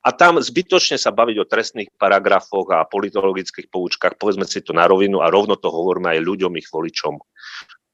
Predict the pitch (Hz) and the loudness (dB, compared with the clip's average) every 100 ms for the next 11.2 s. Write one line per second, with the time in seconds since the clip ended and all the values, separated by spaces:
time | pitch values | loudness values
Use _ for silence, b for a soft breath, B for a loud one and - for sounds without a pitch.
0 | _ - 104 101 95 90 - 156 156 143 | _ 4 8 10 8 6 4 0 4 8
1 | 123 117 - - - 104 92 120 127 - | 8 6 -2 0 4 4 6 6 6 2
2 | 95 90 85 104 110 107 104 95 85 87 | 4 2 4 6 6 4 2 2 0 -2
3 | 101 _ 101 110 - 104 98 90 92 95 | -4 _ -4 -4 -2 -2 -2 -6 -6 -2
4 | 95 98 - 95 95 92 - 92 85 - | -2 -2 -4 -2 -2 -4 -6 -10 -10 -6
5 | 139 - 113 110 107 101 101 - 160 110 | -2 2 2 2 0 0 -4 -2 -4 -2
6 | 117 123 - - 104 98 95 95 98 107 | -2 -2 -2 0 0 2 2 2 2 0
7 | 110 b b _ 120 123 123 - 135 107 | 0 b b _ -2 0 -2 0 0 -2
8 | 101 - - 95 104 123 - _ b b | -4 -12 -4 0 2 0 -6 _ b b
9 | b b b b 104 135 135 104 113 113 | b b b b 4 6 8 8 6 6
10 | 127 113 - 98 107 113 104 104 101 104 | 4 6 6 6 8 8 6 4 4 4
11 | 104 | 2